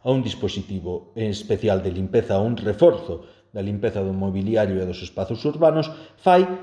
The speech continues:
que, aunque estas aves chegasen antes de tempo en un número moi importante, pois poidamos corrixir as molestias que provocan e ofrecer aos nosos veciños e veciñas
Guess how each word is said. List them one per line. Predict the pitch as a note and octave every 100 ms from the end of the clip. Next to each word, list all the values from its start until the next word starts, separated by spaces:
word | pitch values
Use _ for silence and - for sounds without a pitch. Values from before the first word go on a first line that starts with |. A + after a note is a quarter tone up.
| - -
que, | E3+ F#3+ - - -
aunque | B2+ C3+ C3 C#3 C3
estas | C#3+ C3 E3+
aves | A2+ -
chegasen | G#2 G#2+ G#2+ A#2
antes | A2 G#2+ G#2+
de | A#2+
tempo | - B2+ A#2
en | F#2+
un | G2+ A2
número | A2 A#2 A#2+
moi | C3+
importante, | C3 D3+ D#3 D#3 C#3+ D#3 D3 - - _ C3+
pois | C3+ C3+
poidamos | B2 A2+ B2 C3 B2+ -
corrixir | C#3 A#2 A2+ - C#3+ C3
as | G2+ G2+
molestias | G#2+ G#2+ - A#2
que | - B2+
provocan | B2+ A#2 G#2+ A2+ A2+
e | G2+
ofrecer | F#2 F#2+ G#2+ F#2+
aos | G2
nosos | G#2+ G2+ A2
veciños | A2 A#2 A#2 A#2
e |
veciñas | A#2 A2+ A#2 A2+ -